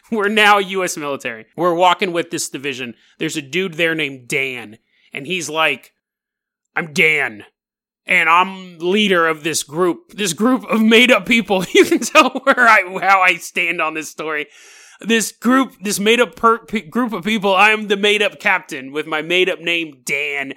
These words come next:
We're <laughs> walking through Kandahar with this guy, and there's a huge cave.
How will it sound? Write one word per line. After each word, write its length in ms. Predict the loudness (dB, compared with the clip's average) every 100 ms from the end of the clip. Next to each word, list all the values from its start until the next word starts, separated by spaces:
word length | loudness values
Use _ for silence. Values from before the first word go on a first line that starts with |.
| -16 -10 -2
We're 160 | -2 0
<laughs> 60 |
walking 400 | 2 2 2 -4
through 240 | -2 -4 -2
Kandahar 540 | 0 0 2 2 2
with 160 | -2 -6
this 180 | -8 -6
guy, 380 | -6 -4 -8 -12 _ _ _ _ _ _ _ -4
and 300 | 0 0 0
there's 200 | -2 -2
a 60 |
huge 560 | -6 -4 -4 -4 -8 -10
cave. 520 | -8 -6 -6 -12 -20